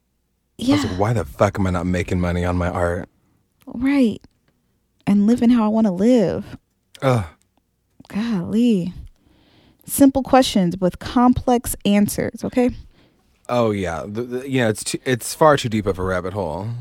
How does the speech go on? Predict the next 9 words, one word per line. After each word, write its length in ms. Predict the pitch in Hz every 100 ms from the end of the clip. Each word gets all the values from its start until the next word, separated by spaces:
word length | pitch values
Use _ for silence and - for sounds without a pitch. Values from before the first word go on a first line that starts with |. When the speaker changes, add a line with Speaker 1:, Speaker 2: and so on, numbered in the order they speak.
| 120 277 - 523 -
Speaker 2:
<laughs> 560 | - - - - -
Speaker 1:
That's 180 | - 247
an-, 220 | 240 196
that's 180 | 170 214
another 240 | 214 185 170
episode 540 | 156 160 - 147 143 -
for 160 | - 156
another 240 | - -
day. 200 | - 78